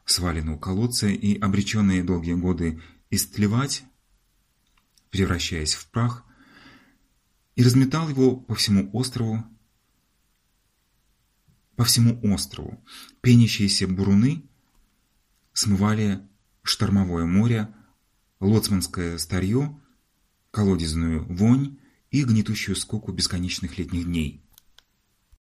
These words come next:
"Тебе нравится?" кричала София. "Это мой шторм. Скажи, тебе весело?" "Очень весело",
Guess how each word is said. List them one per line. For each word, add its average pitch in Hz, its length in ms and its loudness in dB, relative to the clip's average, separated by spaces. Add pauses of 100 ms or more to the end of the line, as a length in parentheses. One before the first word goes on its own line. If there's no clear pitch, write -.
(1160)
"Тебе 110 220 4
нравится?" 131 680 -2 (300)
кричала 92 440 -4
София. 87 500 -10 (420)
"Это 120 220 -2
мой 165 240 0
шторм. 95 680 -8 (160)
Скажи, 123 380 -2
тебе 98 260 0
весело?" 151 580 0 (1700)
"Очень 123 380 4
весело", 80 480 -6